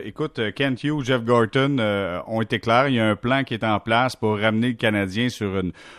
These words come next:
une voie plus agréable, une voie gagnante. Euh, toi, t'es de l'intérieur. Comment tu le vois, ce plan-là ? Et est-ce que tu y crois, ce plan-là, que le Canadien va revenir une équipe compétitive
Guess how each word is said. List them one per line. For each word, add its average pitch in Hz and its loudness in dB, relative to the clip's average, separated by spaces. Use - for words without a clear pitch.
une 113 2
voie 127 4
plus 139 0
agréable, 127 6
une 113 2
voie 123 4
gagnante. 120 4
Euh, 110 2
toi, 180 4
t'es 151 2
de 131 0
l'intérieur. 135 4
Comment 151 4
tu 156 2
le 127 2
vois, 139 4
ce 151 2
plan-là ? 131 4
Et 127 2
est-ce 139 4
que 143 -2
tu - -6
y 131 -2
crois, 165 0
ce - -2
plan-là, 143 0
que 143 -2
le 123 2
Canadien 135 0
va 127 4
revenir 127 2
une 123 2
équipe 120 -2
compétitive 139 -2